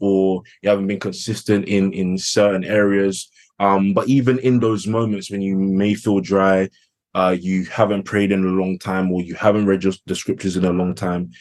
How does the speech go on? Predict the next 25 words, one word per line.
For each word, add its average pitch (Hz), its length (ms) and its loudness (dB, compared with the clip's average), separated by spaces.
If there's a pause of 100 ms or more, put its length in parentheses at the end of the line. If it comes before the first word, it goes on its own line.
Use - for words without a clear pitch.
(280)
in 117 240 4
those 104 260 2
moments, 107 440 2
I 104 80 0
would 104 160 -2
say 107 400 0 (320)
it's 90 280 -10
obviously 95 360 -4
still 101 380 0
important 92 640 0 (400)
to, 95 480 0
to 92 520 0 (380)
keep - 300 0
in 101 180 4
view 95 460 2
or 95 80 -4
keep 107 260 -4
in 95 140 0
mind 98 300 0
that - 160 -8
the 90 100 -4
Lord 98 340 -2
will 92 80 -16
still - 280 -2
accept - 520 -6